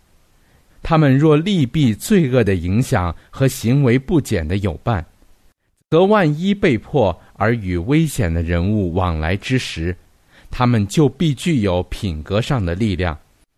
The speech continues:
能维护正义，持守原则，并靠着上帝的大能，使自己的德行不致沾染污垢。凡受过正当教育的青年，只要依靠上帝，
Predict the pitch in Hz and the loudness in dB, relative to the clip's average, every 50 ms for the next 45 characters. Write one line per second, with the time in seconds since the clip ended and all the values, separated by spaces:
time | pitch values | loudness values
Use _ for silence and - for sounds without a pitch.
0 | _ _ - 113 117 123 131 143 135 101 101 98 101 123 135 123 - 165 131 107 | _ _ -2 0 2 2 2 2 2 2 0 0 2 0 -2 -2 -2 -2 -2 -2
1 | - - 196 165 127 92 85 87 - - - - _ _ _ _ _ _ _ - | -2 0 0 0 0 -2 -4 -4 -4 -4 -6 -8 _ _ _ _ _ _ _ -12
2 | - - - - 143 160 151 - - 101 82 80 78 85 85 82 95 120 - - | -8 -6 -2 0 0 0 0 0 -2 -2 -2 -4 -4 -4 -2 -2 -2 -2 -4 -4
3 | 92 82 85 - - _ _ _ _ _ _ _ - - - 202 190 180 - - | -6 -6 -6 -8 -10 _ _ _ _ _ _ _ -8 -2 0 0 2 0 -2 -4
4 | - 226 220 202 165 135 131 123 120 123 - - 196 175 143 127 120 143 131 104 | -2 2 2 4 4 4 4 2 2 2 2 2 2 2 2 0 2 0 0 2
5 | 98 92 90 131 113 98 90 87 82 85 95 101 - - - _ - - - - | 0 0 0 0 0 0 0 -2 -2 -4 -4 -6 -8 -12 -20 _ -18 -10 -4 0
6 | 127 123 117 - - 185 175 127 - 98 95 82 92 90 - 98 98 113 120 - | 0 0 0 0 -2 -2 -2 -2 -2 -4 -4 -4 -4 -4 -2 0 0 -2 -2 -4
7 | - 87 85 92 98 - - - - - - 107 123 113 - 120 107 90 - - | -6 -4 -4 -4 -6 -8 -12 -20 -14 -8 -4 -4 -2 -2 -2 -2 -2 -2 0 0
8 | 165 160 160 165 165 147 107 82 82 - - 98 107 107 98 101 131 104 78 - | 0 2 2 0 0 -2 -2 -4 -4 -6 -6 -6 -4 -4 -2 0 0 -2 -2 -4
9 | _ _ _ _ _ _ _ _ _ _ _ _ _ - - - 127 120 139 - | _ _ _ _ _ _ _ _ _ _ _ _ _ -8 -2 0 2 2 2 2
10 | - - 160 135 110 - - 101 98 98 98 - - 160 143 110 90 120 113 117 | 2 2 2 2 2 2 0 0 0 0 -2 0 0 0 0 0 0 0 0 0
11 | 123 120 - 160 131 107 107 107 117 113 82 90 87 - - - 113 113 107 92 | 0 0 0 0 2 0 0 0 -2 -2 -2 -4 -6 -6 -4 -2 -2 0 0 -2
12 | 85 82 82 - _ _ _ _ _ _ - - - - - 143 143 147 160 151 | -2 -4 -6 -10 _ _ _ _ _ _ -20 -20 -10 -2 0 2 4 4 6 6
13 | 139 135 135 139 160 175 165 - - 180 135 123 - 160 123 95 92 101 120 104 | 4 4 2 0 -2 -4 -4 -4 -2 -2 -2 0 0 0 -2 -2 -2 -2 -4 -4
14 | - | -4